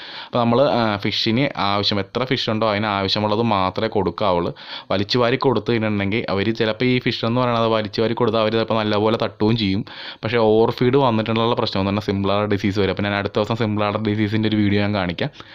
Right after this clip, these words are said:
അപ്പോൾ അതിനകത്ത് ഈ കുഞ്ഞുങ്ങൾക്ക് ഇപ്പോൾ വന്നിട്ടിരിക്കുന്നതാണ് ഇങ്ങനെ സിമ്പിൾ ആർഡർ ഡിസീസ് വരുന്നത്. നമ്മുടെ ഓവർ ഫീഡ്, അപ്പോൾ ഈ ഫീഡ് എന്നല്ല, ആ, ഏത് ഫീഡ് കൊടുത്താലും ഓവർ ഫീഡ് ആയിക്കഴിഞ്ഞാൽ സിമ്പിൾ ആർഡർ ഡിസീസ് വന്ന്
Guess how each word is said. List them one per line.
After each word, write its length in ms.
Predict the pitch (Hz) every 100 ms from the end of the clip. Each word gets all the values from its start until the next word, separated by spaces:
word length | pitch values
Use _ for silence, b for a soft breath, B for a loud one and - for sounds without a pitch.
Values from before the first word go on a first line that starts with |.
| B B B
അപ്പോൾ 140 | 113
അതിനകത്ത് 240 | 107 110
ഈ 40 | 120
കുഞ്ഞുങ്ങൾക്ക് 540 | 123 113 113 113 117
ഇപ്പോൾ 360 | 135 120 120 123
വന്നിട്ടിരിക്കുന്നതാണ് 560 | 117 110 110 113 117 110
ഇങ്ങനെ 340 | 107 107 107
സിമ്പിൾ 280 | 107 107 101
ആർഡർ 140 | 101
ഡിസീസ് 300 | 104 104 104
വരുന്നത്. 300 | 117 104 92
നമ്മുടെ 200 | 101 104
ഓവർ 180 | 110 107
ഫീഡ്, 140 | 110 110
അപ്പോൾ 160 | -
ഈ 160 | 107 104
ഫീഡ് 320 | 104 123 123
എന്നല്ല, 500 | 127 139 113 101 160 B B B B
ആ, 220 | 120 113
ഏത് 220 | 104 110 135
ഫീഡ് 200 | 139 135
കൊടുത്താലും 500 | 135 123 123 135 110
ഓവർ 200 | 117 117
ഫീഡ് 180 | 127
ആയിക്കഴിഞ്ഞാൽ 320 | 123 110 110 113
സിമ്പിൾ 280 | 110 104
ആർഡർ 140 | 104 104
ഡിസീസ് 380 | 107 104 107
വന്ന് 140 | 117